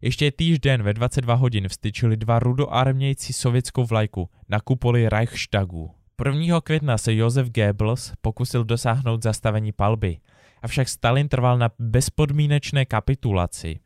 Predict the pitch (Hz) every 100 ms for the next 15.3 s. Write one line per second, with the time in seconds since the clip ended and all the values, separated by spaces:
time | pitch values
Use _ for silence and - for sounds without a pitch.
0 | _ 120 123 120 151 - 151 135 104 104
1 | 120 120 113 131 - 113 127 120 120 127
2 | - - - 113 113 120 120 117 117 107
3 | 101 120 - 110 - 107 - 107 104 -
4 | 104 123 113 95 92 92 - _ _ -
5 | 131 139 160 175 - 139 123 110 117 117
6 | 120 117 113 110 110 117 113 110 135 -
7 | 110 113 131 120 127 117 127 139 139 143
8 | 139 120 113 - - - 123 - - -
9 | - - _ - 117 127 143 156 - 135
10 | - 117 - 104 - 104 - 95 95 98
11 | 101 110 80 - _ 123 135 143 147 -
12 | 135 139 139 104 - 113 - 117 - 110
13 | 117 120 123 127 131 123 117 117 - -
14 | - - 143 139 123 123 123 123 120 127
15 | 113 85